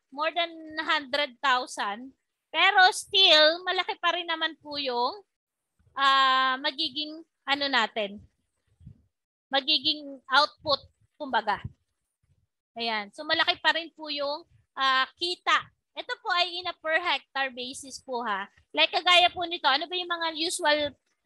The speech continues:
materials po na ating, ah, expenses? So, dito, ah, dati kasi nasa one two lang po yung per lata. Nilagay ko na po siya dito na one nine. Yung fifty grams po na lata.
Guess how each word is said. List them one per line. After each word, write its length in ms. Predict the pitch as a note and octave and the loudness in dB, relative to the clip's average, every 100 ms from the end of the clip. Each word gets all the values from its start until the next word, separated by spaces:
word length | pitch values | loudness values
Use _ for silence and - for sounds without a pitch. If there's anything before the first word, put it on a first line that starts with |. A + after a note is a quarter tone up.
| _ - | _ -6
materials 560 | C4+ E4 D#4+ D#4+ D#4+ - | -2 2 4 4 2 -2
po 160 | D#4 | -8
na 320 | C#4+ B3 C4+ | -4 0 0
ating, 240 | - C#4+ C#4+ - - _ B3+ | 0 -6 -8 -16 -20 _ 2
ah, 640 | C4 B3+ B3 B3 A#3+ A#3+ A#3 _ _ _ - | 6 6 6 6 4 2 -2 _ _ _ -16
expenses? 800 | A#3+ - E4+ F4 F#4+ F4 B3 - _ _ _ _ _ _ _ | -12 0 2 2 2 0 0 -2 _ _ _ _ _ _ _
So, 80 | E4 E4 | -6 -2
dito, 320 | F4+ G4+ F4+ E4+ F#4+ - _ _ _ - | -2 0 4 6 4 2 _ _ _ 0
ah, 160 | C#4+ C#4 | 2 4
dati 400 | C4+ E4 F4 - | 4 2 0 -4
kasi 240 | G#4 A#4 A4 F4 | -6 -4 -4 0
nasa 320 | C#4+ - D#4 | 0 0 -2
one 400 | D#4+ D#4+ E4 E4 _ F4+ | 0 0 -2 -16 _ 4
two 80 | |
lang 320 | F4 E4 D#4+ - | 6 4 2 -4
po 160 | E4 | -6
yung 240 | D#4 E4 - | -4 -4 -2
per 160 | D#4 | 0
lata. 400 | D4+ C4+ C4 D#4 D#4 | 4 4 4 2 0
Nilagay 400 | C#4 C#4 C#4+ C#4+ | 0 -2 -2 -4
ko 80 | D4+ | -6
na 80 | D4 | -8
po 160 | - | -8
siya 160 | C#4+ D4 | -8 -8
dito 240 | C4+ C4 | -8 -10
na 160 | D4+ C#4 | -8 -6
one 320 | B3 A3+ B3 | -4 -4 -4
nine. 400 | B3+ B3+ A#3 A3 - _ _ _ | -2 0 -2 -6 -16 _ _ _
Yung 320 | C#4+ D#4+ E4+ E4+ | -10 -6 -8 -6
fifty 400 | F4 C#4+ - E4 | -6 -6 -6 -6
grams 480 | A#3+ D4 D4 D4+ - | 0 2 2 -2 -12
po 160 | D#4 D4 | -12 -6
na 80 | C#4+ | -2
lata. 560 | C4 A#3 - A#3+ A#3+ | 0 -2 -2 -6 -6